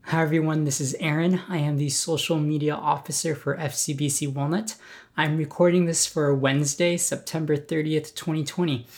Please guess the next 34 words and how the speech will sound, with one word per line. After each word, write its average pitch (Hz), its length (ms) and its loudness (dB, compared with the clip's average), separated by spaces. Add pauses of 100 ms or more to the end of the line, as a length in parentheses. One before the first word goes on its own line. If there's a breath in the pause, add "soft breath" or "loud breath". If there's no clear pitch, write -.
(380 loud breath)
and 143 140 2
this 139 120 0
is 147 120 2
our 143 100 4
Walnut 139 380 2
Weekly 131 580 -4 (280 loud breath)
video 127 420 0
update. - 400 -8 (460)
For 175 200 2
the 160 80 2
first 170 340 0
time 160 240 0
in 151 140 2
seven 151 400 0
months, 139 480 0 (100)
I 143 280 2
led 139 400 0
singing 160 520 -2
on 160 320 -4
Sunday. 160 600 2 (560 loud breath)
I 143 80 0
want 147 120 0
to 139 80 -2
say 139 160 0
thank 135 360 -4
you 180 160 0
to 156 180 -4
those 135 300 0
of 139 120 2
you 139 180 2
who 127 160 -6
prayed 131 280 -4
for 156 160 -4
me. 202 240 2